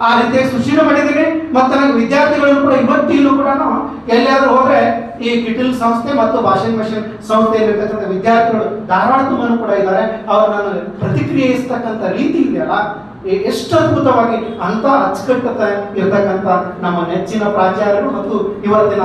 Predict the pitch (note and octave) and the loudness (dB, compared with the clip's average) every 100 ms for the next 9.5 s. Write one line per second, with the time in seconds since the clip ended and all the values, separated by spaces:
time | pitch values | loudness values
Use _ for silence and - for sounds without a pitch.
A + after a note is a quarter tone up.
0 | F3+ - - - F#3 - - - - G3 | -2 -6 -12 -4 0 0 -2 -6 -10 -4
1 | F3 G3 F3 A3+ G3+ E3 G3 B3 B3 A#3+ | -4 -4 -4 -2 0 -2 -2 -2 -2 -2
2 | A3+ G#3+ F#3 A3 A3 A3 G#3 G3+ G3 - | 2 2 2 2 2 2 2 -2 -2 -4
3 | F3+ E3 - - - - F#3+ F#3 F3 - | -6 -6 -6 -6 -12 -4 -2 -2 -4 0
4 | C#4 C#4 A#3+ G#3+ G3+ - F#3 G3+ F#3+ F3 | 2 4 2 0 -2 -6 -4 -2 -2 -2
5 | E3+ - F#3 F3+ F3+ F#3+ F#3 E3+ - G3+ | -6 -6 -4 -2 -2 0 0 -2 -4 -2
6 | G#3 G3+ F#3+ - - E3 E3+ E3+ E3 D#3+ | 0 0 -2 -4 -8 -8 -6 -6 -6 -8
7 | D#3+ - E3+ E3 E3 - - F3 F#3 G3+ | -12 -8 -4 -4 -4 -10 -8 -6 -4 -4
8 | G3+ F3 - - - E3+ - G#3 G3 F#3 | -4 -4 -6 -12 -6 -4 0 0 0 0
9 | F#3 - - E3+ | -4 -8 -10 -10